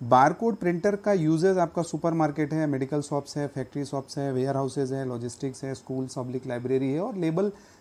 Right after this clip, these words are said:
निकालने के काम आता है। तो, अ, हम लोग पहले देखते हैं कि जो लेबल्स है, जो स्टिकर है,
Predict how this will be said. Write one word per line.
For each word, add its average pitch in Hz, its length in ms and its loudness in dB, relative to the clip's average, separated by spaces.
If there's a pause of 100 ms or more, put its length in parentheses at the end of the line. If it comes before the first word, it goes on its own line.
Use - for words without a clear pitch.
निकालने 143 400 6
के 147 120 2
काम 123 260 2
आता 101 180 -2
है। 113 220 -4 (480)
तो, 214 380 8
अ, 127 520 6 (100)
हम 185 160 8
लोग 233 220 2
पहले 202 240 2
देखते 170 340 0
हैं 196 200 0
कि 208 160 -4
जो 220 180 2
लेबल्स 160 520 4
है, 123 80 4
जो 156 180 2
स्टिकर 190 440 2
है, 123 160 -2